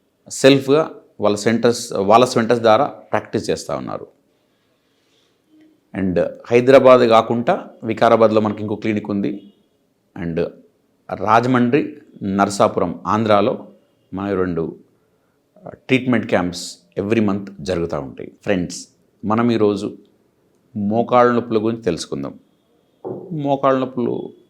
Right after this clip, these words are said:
ఎందుకు వస్తాయి, మనము ఏ రకమైన డైట్ తీసుకోవాలి, మన అక్యుప్రెషర్, అక్యుపంక్చర్ ద్వారా మనం ఏ విధంగా తగ్గించుకోవచ్చు, ఈ విషయాల మీద క్లుప్తంగా తెలుసుకునే ప్రయత్నం చేద్దాం.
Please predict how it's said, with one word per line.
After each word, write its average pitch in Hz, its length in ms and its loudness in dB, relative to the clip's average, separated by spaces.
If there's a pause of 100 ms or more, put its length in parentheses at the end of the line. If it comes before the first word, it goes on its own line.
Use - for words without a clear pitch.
(160)
ఎందుకు 110 260 -4
వస్తాయి, 120 400 -6 (1800)
మనము 117 680 2 (140)
ఏ 117 140 8
రకమైన 120 400 4
డైట్ 98 360 0
తీసుకోవాలి, 107 560 -2 (600)
మన 110 400 4
అక్యుప్రెషర్, 156 960 4 (100)
అక్యుపంక్చర్ 120 640 0
ద్వారా 104 460 4 (220)
మనం 156 260 2
ఏ 135 100 4
విధంగా 95 260 0
తగ్గించుకోవచ్చు, 76 760 -8 (500)
ఈ 110 80 -2
విషయాల 113 440 2
మీద 113 180 -2 (680)
క్లుప్తంగా 143 400 0
తెలుసుకునే 107 360 0
ప్రయత్నం 85 480 -2
చేద్దాం. - 300 -10